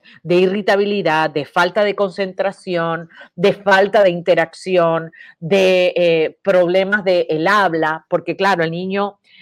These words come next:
está, eh, todo su cuerpo, todo su sistema inmunológico, toda su atención está en esa área y obviamente no puede enfocarse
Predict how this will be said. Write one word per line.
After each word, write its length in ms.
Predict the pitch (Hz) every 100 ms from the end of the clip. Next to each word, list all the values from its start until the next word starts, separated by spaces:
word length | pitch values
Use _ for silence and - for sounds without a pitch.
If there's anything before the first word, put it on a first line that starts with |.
| -
está, 760 | 170 156 - 208 196 208 220 -
eh, 320 | 170 151 - _
todo 220 | - 233 254
su 200 | 240 165
cuerpo, 480 | 214 240 226 185
todo 100 | 180 - _ _ _ _
su 80 | 185
sistema 600 | 185 165 _ 254 285 233
inmunológico, 840 | 175 175 165 175 202 196 175 -
toda 240 | - 240 262
su 140 | 220
atención 540 | 202 190 165 - 226 170
está 280 | 170 185
en 80 | 185
esa 280 | 180 170 156
área 320 | 147 151 160 _ _ - - -
y 160 | 190
obviamente 580 | 190 202 202 175 170 190
no 240 | 175 180
puede 240 | 180 180 180
enfocarse 680 | 175 170 - 151 - 160